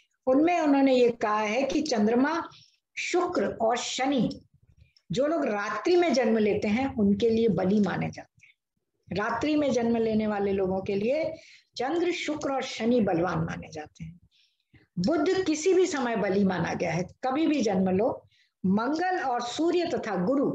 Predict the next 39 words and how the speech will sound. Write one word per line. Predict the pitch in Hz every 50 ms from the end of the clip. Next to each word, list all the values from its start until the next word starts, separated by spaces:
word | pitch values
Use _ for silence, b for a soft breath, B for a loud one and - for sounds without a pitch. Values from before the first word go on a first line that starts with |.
| 147 180
ये | 196 214
जो | 214 262 254
तीनों | 254 - 269 277 302 330 311
पुरुष | 320 - - 269 294 349 320 - -
ग्रह | - 190 180 165
हैं, | 156 - 185 190 - _ _ _ _ _ _ _ _ -
ये | 196 233 277 240
दिन | 185 196 214 208 214
में | 220 240 233 196
बली | 175 190 165 165 170
माने। | 165 160 147 - - - - b b b _ _
चंद्रमा | - 220 220 233 262 302 311 320
पूर्णिमा | 320 320 311 233 226 220 233 254 302 320
और | 339 311 302 302
शुक्ल | - - - 302 302 311 330 330 330
पक्ष | 311 269 262 - - 262
में | 269 247 214
बलवान | 208 185 190 190 190 185
माना | 185 185 180 180 180 190 185
गया | 180 202 190 190
है। | 196 214 220 - - B B B B B -
इसके | 214 - - 302
विपरीत | 285 262 240 - 269 285 302 330 320 - - b b b b b _ _ _
कृष्ण | 262 311 320 - - 330 285
पक्ष | - 294 269 - - - 294
और | 269 269 262
अमावस्या | 240 220 226 226 226 247 262 262 - - 302 277 269
के | 277 233
समय | 202 - 208 - 202 202 -
का | 202
चंद्रमा | 185 - 190 185 190 190 208 240 262
बहुत | 233 180 180 185 190 185 -
ही | 233
कमजोर | - 208 180 165 156 165 190 226 285 330 - - - _ _ _ _ _ _ -
और | 190 190
क्षीण | 185 - - - 254 277 269 240
माना | 208 175 160 165 160 160
जाता | 165 151 - - _ _ - -
है। | -